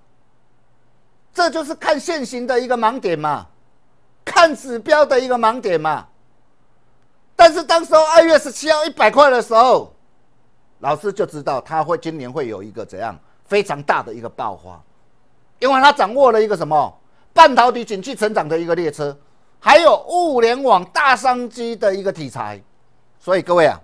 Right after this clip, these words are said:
你看当时候的力旺二月十七号在一百块的一个时候，哦，老师啊，哦，就告诉，就带着我会员朋友布局买进，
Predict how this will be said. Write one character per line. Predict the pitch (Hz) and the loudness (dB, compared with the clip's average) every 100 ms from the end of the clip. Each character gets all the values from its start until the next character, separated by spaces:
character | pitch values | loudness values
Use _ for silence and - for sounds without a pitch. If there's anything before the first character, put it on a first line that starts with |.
| _ | _
你 | - 123 | -18 -2
看 | 165 107 - _ _ _ _ _ - | -2 -2 -10 _ _ _ _ _ 2
当 | 233 | 2
时 | 226 | 4
候 | 233 | 2
的 | 190 | 2
力 | 214 190 | 0 2
旺 | 196 170 | 4 4
二 | 202 196 | 4 2
月 | 185 | 0
十 | 170 | -4
七 | 143 165 | -12 -4
号 | 170 | -2
在 | 165 160 | 0 -4
一 | |
百 | 151 107 | -2 -4
块 | 139 117 | -2 -2
的 | 107 | -6
一 | |
个 | 104 | -10
时 | 98 95 | -16 -16
候， | 110 98 87 _ _ _ _ _ | -16 -16 -18 _ _ _ _ _
哦， | - 156 | 0 2
老 | 151 143 | 4 0
师 | 180 | -2
啊， | 180 117 _ _ _ _ _ _ _ _ _ | -4 -4 _ _ _ _ _ _ _ _ _
哦， | 139 131 | -6 -4
就 | 135 | -4
告 | 151 160 | -2 -2
诉， | 143 _ | -2 _
就 | 175 | -6
带 | 165 156 | -2 -2
着 | 127 | -4
我 | 113 | -6
会 | 147 | -6
员 | 123 110 | -6 -8
朋 | 113 | -12
友 | 113 | -12
布 | 98 117 | -12 -16
局 | 107 | -16
买 | 92 | -18
进， | 78 107 | -20 -20